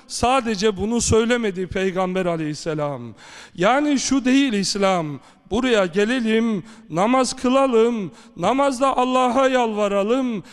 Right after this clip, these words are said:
fakat cemiyetin meydanında, mağazamıza dönünce, okulumuza gidince, iş yerinde, bankanın önünden, Allah'a isyan edilen müessesenin önünden geçerken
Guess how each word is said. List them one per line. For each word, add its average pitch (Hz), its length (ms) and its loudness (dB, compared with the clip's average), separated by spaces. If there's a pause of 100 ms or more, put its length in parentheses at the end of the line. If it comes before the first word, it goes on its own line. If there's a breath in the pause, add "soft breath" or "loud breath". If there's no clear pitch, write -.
(140 loud breath)
fakat 240 560 0
cemiyetin 254 600 0
meydanında, 220 1080 0 (480 loud breath)
mağazamıza 214 800 0
dönünce, 185 580 -2 (340 loud breath)
okulumuza 240 720 2
gidince, 202 720 0 (240 loud breath)
iş 226 320 0
yerinde, 214 720 2 (300 loud breath)
bankanın 277 640 0
önünden, 240 680 2
Allah'a 226 680 0
isyan 247 540 -2
edilen 226 440 0
müessesenin 220 960 -2
önünden 214 580 0
geçerken 190 840 -2